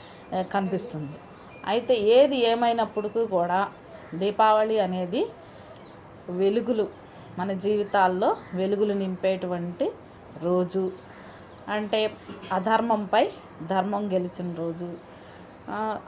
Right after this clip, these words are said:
అని మనం భావించి ఆ దీపావళిని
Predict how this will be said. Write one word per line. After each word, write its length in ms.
అని 260
మనం 320
భావించి 640
ఆ 140
దీపావళిని 760